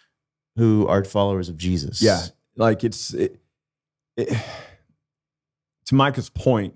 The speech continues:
Speaker 2: like, you don't, you don't see Christians rising up <laughs> against,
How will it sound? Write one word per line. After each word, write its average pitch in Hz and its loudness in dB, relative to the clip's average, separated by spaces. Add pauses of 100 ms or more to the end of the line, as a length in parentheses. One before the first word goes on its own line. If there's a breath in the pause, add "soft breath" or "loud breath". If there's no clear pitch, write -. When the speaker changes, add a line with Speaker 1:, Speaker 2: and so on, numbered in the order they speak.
(100)
Speaker 2:
like, 95 2
you 117 4
don't, 127 0 (720)
you 123 2
don't 131 2
see 120 0
Christians 123 0
rising 107 2
up 104 0
<laughs> - -
against, 113 -2